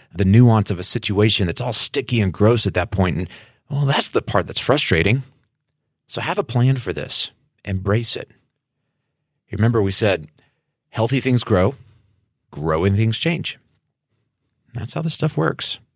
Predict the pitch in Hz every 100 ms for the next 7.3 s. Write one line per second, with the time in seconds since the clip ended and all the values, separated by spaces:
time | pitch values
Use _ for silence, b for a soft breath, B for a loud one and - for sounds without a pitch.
0 | _ _ _ _ _ - - - 117 -
1 | b b b b b b b b 101 190
2 | 233 160 - 92 90 110 113 98 101 101
3 | 92 92 80 78 78 82 147 - 90 82
4 | 78 - 82 87 - 110 123 139 135 104
5 | 117 160 117 123 123 120 123 113 107 107
6 | - - _ _ _ 131 104 - - 76
7 | 90 - -